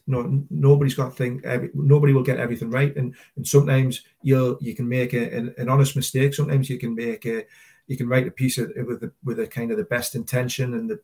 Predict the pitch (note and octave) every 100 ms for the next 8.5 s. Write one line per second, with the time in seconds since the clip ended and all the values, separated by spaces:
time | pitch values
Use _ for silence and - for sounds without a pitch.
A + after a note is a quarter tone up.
0 | - C3+ - A#2+ A#2 - - - - A#2+
1 | A#2 A2+ G#2+ _ _ - - _ _ -
2 | C3 A2 G#2+ C3+ - - _ _ _ -
3 | D3+ C#3 B2 - B2+ A2+ - B2+ C3 B2+
4 | A2+ - C3 C#3 B2+ B2 B2 A2+ - -
5 | C#3+ D3 C#3 C3 A#2+ A#2 - B2 A#2+ -
6 | A#2 B2 B2 A#2 C3 B2 B2 A#2 - B2
7 | B2+ A#2+ A#2+ A#2 - B2+ A#2 A2+ G#2+ C3+
8 | D3+ C#3 - B2+ B2